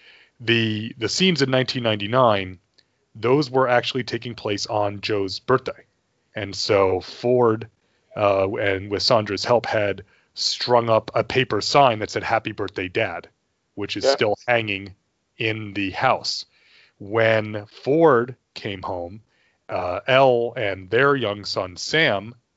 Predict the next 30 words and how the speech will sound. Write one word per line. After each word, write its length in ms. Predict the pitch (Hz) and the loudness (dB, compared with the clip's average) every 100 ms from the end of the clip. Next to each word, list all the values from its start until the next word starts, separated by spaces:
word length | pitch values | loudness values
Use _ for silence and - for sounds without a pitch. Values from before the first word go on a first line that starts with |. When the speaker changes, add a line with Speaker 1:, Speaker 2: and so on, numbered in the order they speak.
| _ | _
Speaker 1:
had 220 | - 120 113 | -2 -2 -2
strung 360 | - 131 110 | -6 -4 -2
up 160 | 107 120 | -2 -4
a 60 | |
paper 340 | - 113 - 104 | -4 -6 -4 -4
sign 380 | - 107 98 98 | 2 2 2 -2
that 140 | 101 | -4
said, 280 | - 98 92 | -2 -2 -2
"Welcome 280 | 92 - 90 | -4 -4 0
home, 380 | 156 123 82 _ | 2 2 -4 _
Daddy." 380 | 104 82 87 - _ _ _ _ _ _ _ _ _ _ _ _ _ _ | -4 -4 -8 -18 _ _ _ _ _ _ _ _ _ _ _ _ _ _
So 260 | - 107 95 | -4 -2 0
the, 160 | 104 | 0
the 140 | 98 - | 0 -2
Speaker 2:
Yeah. 60 | |
Speaker 1:
connection 580 | 101 104 120 - 131 110 | -2 0 0 0 -4 -2
there 400 | 117 123 117 113 | 2 6 6 4
of, 500 | 113 104 98 95 - _ _ _ - | 2 0 0 -4 -14 _ _ _ -8
you 100 | 101 | -4
know, 360 | 95 92 95 | -2 -2 -4
of, 280 | 104 95 92 | -2 -2 -2
uh, 340 | 95 90 95 92 | -2 -2 -4 -6
of 180 | - _ _ - _ | -10 _ _ -20 _
the 80 | 104 | -10
family 560 | - 135 123 120 107 95 | 2 4 4 2 -4 -6
celebrating 720 | - 123 113 107 104 95 92 | -2 0 0 -2 -4 -6 -2
Dad 380 | 120 107 82 - | 2 2 0 -8
in 200 | 101 98 | -16 -10
some 300 | - 95 92 | -6 -6 -6
sense. 440 | - 101 - | -8 -8 -10